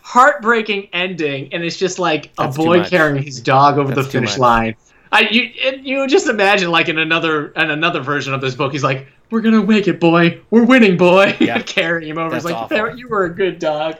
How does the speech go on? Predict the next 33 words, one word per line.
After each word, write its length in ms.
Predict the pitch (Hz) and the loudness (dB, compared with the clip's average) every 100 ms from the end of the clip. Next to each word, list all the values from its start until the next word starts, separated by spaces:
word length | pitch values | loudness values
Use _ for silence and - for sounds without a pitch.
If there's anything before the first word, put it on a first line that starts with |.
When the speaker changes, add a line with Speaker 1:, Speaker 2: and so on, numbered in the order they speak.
| - | -6
Speaker 2:
I 200 | 156 185 | -4 -2
don't, 380 | 180 165 147 - _ - - | -2 -4 -6 -14 _ -20 -12
eh, 160 | 160 - 156 | -12 -12 -10
you 140 | 170 | -6
know, 220 | 190 190 - | -4 -4 -6
if, 240 | 170 - | -10 -10
if 180 | - 165 | -14 -12
the 80 | 175 | -10
dog, 420 | 147 165 190 165 | -6 -2 -2 -6
you 140 | 170 175 | -12 -12
just 240 | 185 226 | -12 -12
never 300 | 175 180 156 135 | -8 -8 -4 -6
know 340 | 113 90 82 - - _ | -6 -8 -12 -16 -20 _
what's 180 | 131 131 | -6 -6
gonna 160 | 131 | -8
happen 300 | 113 117 120 | -6 -6 -8
with 120 | 117 110 | -12 -12
the 60 | |
dog, 280 | 117 113 117 | -6 -4 -4
and 100 | 117 127 | -6 -8
I, 160 | 156 | -8
the, 220 | 127 127 123 _ | -8 -12 -12 _
the 120 | 139 | -12
tension 520 | 127 - 185 190 180 123 | -12 -10 -10 -10 -10 -12
of 140 | 123 | -12
that 220 | 127 117 | -10 -10
ruins 380 | 117 127 127 117 | -10 -10 -8 -10
movies 340 | 113 110 110 107 | -12 -14 -14 -16
for 140 | - | -16
me. 200 | 95 82 - - - | -14 -14 -16 -20 -16
That's 220 | - 143 131 | -8 -8 -4
why 320 | 135 139 135 | 2 2 4
Speaker 1:
Unless 600 | 180 254 143 - - - | 4 4 2 -8 -20 -14